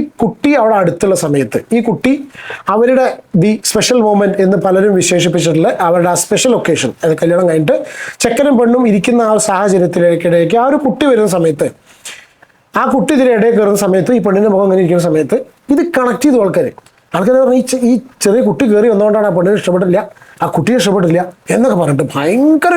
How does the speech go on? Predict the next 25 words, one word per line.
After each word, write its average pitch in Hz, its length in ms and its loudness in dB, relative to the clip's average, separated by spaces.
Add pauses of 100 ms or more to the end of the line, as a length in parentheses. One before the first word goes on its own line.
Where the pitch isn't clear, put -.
രീതിയിലുള്ള 254 340 2
കമന്റ്സ് 156 280 -2
ഉണ്ട്. 117 100 -8 (920)
കാര്യമായിട്ട് 262 600 2
പറയുന്നത് 254 300 2 (100)
ആ - 20 -4 (100)
കുട്ടിയുടെ 254 380 2
പേരൻസിനെയാണ്. 214 600 2 (300)
അതായത് 180 300 0
ആ - 20 0 (100)
കുട്ടി 208 240 0 (400)
ഇതിൻ്റെ 196 200 0
ഇടയ്ക്ക് 196 300 2
ചെല്ലുന്ന 190 340 2
പേരൻസ് 180 340 0
നോക്കണ്ടേ, 180 360 0 (400)
അവരുടെ 202 280 2
സ്പെഷ്യൽ 202 300 0
ഒക്കേഷൻ 196 400 0
അല്ലേ, 185 140 2 (520)
കല്യാണ 180 220 0 (100)
ചെക്കനെയും 196 300 0
പെണ്ണിനെയും 196 340 2
വെറുതെ 175 220 2
വിടണ്ടേ 185 280 2